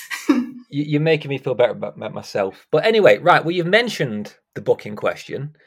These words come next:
Speaker 2: because your new novel is called House of Hunger, and I would describe it as a baroque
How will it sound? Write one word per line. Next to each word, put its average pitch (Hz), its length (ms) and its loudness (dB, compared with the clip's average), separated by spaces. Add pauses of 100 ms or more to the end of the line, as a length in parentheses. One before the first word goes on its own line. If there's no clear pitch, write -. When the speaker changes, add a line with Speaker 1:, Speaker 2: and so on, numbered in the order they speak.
(320)
Speaker 2:
because 127 280 -4
your 135 140 0
new 151 200 0
novel 123 460 0
is 117 180 -10
called 113 460 2
House 117 380 -4
of 110 100 -10
Hunger, 101 540 -8 (480)
and 120 100 -6
I 135 160 0
would 127 160 -8
describe 113 600 -2
it 101 100 -2
as 101 140 -8
a 101 100 -6 (120)
baroque 113 760 0